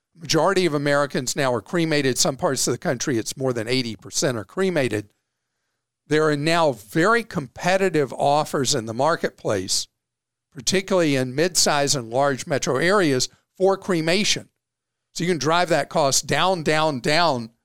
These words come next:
by shopping around. And again, at clark dot com, you can see resources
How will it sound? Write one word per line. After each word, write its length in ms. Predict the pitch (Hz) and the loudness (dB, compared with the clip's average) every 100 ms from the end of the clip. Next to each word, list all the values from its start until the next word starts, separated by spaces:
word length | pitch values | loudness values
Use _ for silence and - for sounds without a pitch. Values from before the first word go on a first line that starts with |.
| _ - | _ -4
by 140 | 131 | -2
shopping 420 | 120 196 127 143 110 | 0 0 0 -2 -4
around. 420 | 104 101 87 - _ _ _ _ _ _ 185 | -4 -4 -6 -16 _ _ _ _ _ _ -6
And 100 | 120 | -2
again, 240 | 160 156 | 0 0
at 120 | 139 | 0
clark 300 | - 165 143 | 0 0 0
dot 220 | 180 113 | -4 -4
com, 300 | - 160 123 | -2 -2 -2
you 100 | 117 | -6
can 160 | 113 123 | -10 -4
see 320 | - 226 214 | 0 2 2
resources 920 | 139 160 220 - 156 139 - 113 104 | 0 2 2 2 2 2 0 -2 -4